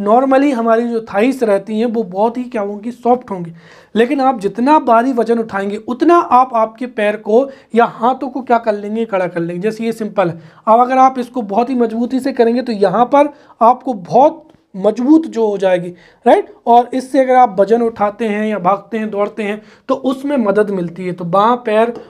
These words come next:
और गर्दन आदि अंगों में जो है वो रैखित या ऐच्छिक पेशियाँ पाई जाती हैं और ये तंत्रिका तंत्र द्वारा उत्तेजित होती हैं।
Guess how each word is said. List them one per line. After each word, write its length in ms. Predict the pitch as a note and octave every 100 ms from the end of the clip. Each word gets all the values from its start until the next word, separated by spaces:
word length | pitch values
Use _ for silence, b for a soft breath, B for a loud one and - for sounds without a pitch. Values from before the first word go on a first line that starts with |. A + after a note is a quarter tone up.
| B
और 180 | A3 A3
गर्दन 420 | F#3 G3+ C4+ D4 A#3
आदि 280 | A3 B3
अंगों 340 | A#3 G3+ G3+ G#3
में 100 | G#3+
जो 180 | G3 F#3+
है 120 | F3
वो 220 | F3 B3+ D#4+ B B -
रैखित 540 | F3 G3+ B3 B3 D#4+
या 220 | A#3+ A3+ A3+ A#3
ऐच्छिक 460 | A#3 A#3 D4+ D4+
पेशियाँ 400 | G3+ F3+ G3 G#3
पाई 300 | A3 F#3 F3
जाती 340 | E3 E3 E3 E3+
हैं 220 | D3 b b b
और 200 | G3 F3+
ये 380 | F3+ A3+ A#3+ C4 C4
तंत्रिका 460 | G#3+ A3+ C4+ C4+ C#4
तंत्र 340 | A#3+ G3+ G3+
द्वारा 300 | F#3 F#3 G3
उत्तेजित 600 | G3 D#3+ F#3 E3+ F3+ F3+
होती 260 | E3+ E3 F3
हैं। 140 | D#3